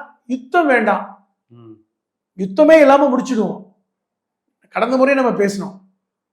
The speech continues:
Speaker 1: ஆர்டர் போட்டார், "இன்னுமா யுத்தம் பண்ணிட்டு இருக்கீங்க?" இந்த வார்த்தையை கேட்டார். இப்ப வந்து அதிகாரப்பூர்வமான ஆட்களை அனுப்பிட்டாங்க, ஹமாஸுக்கு நெருக்கடி கொடுத்துட்டாங்க. ஒரு வாரம் தான் டைம், ஒரே வாரம் தான் டைம்.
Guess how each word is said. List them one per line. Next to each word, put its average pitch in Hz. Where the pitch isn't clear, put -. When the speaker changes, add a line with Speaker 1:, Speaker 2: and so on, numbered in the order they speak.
Speaker 1:
ஆர்டர் 240
போட்டார், 202
"இன்னுமா 262
யுத்தம் 240
பண்ணிட்டு 220
இருக்கீங்க?" 196
இந்த 208
வார்த்தையை 214
கேட்டார். 180
இப்ப 262
வந்து 254
அதிகாரப்பூர்வமான 262
ஆட்களை 240
அனுப்பிட்டாங்க, 214
ஹமாஸுக்கு 269
நெருக்கடி 254
கொடுத்துட்டாங்க. 196
ஒரு 202
வாரம் 254
தான் 269
டைம், 214
ஒரே 233
வாரம் 269
தான் 269
டைம். 202